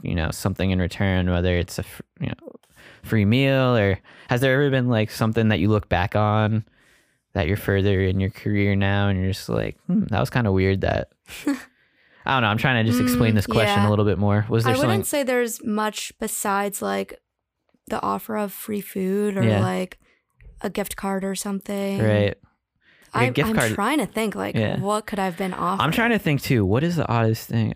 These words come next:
Speaker 1: I've been
Speaker 2: I mean, sometimes, like, I'll get P R packages, so it's not, it's a, it's product instead of, but it, I can't remember it ever being weird.
Speaker 1: Yeah.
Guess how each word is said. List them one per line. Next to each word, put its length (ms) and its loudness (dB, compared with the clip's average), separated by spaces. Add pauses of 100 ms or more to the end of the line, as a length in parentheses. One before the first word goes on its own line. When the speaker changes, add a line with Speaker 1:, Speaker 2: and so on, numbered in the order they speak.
Speaker 1:
I've 180 -8
been 460 -12 (500)
Speaker 2:
I 80 -4
mean, 120 0
sometimes, 520 -4
like, 260 -6 (160)
I'll 180 -2
get 380 -4
P 200 -10
R 180 -4
packages, 960 -8 (720)
so 260 -4
it's 220 -4
not, 400 -2 (300)
it's 200 -8
a, 140 -6 (120)
it's 120 -16
product 640 -6
instead 460 -8
of, 180 -10 (120)
but 140 -4
it, 120 -10 (720)
I 120 -8
can't 260 -10
remember 260 -4
it 120 -2
ever 200 -6
being 380 -6
weird. 580 -6
Speaker 1:
Yeah. 400 2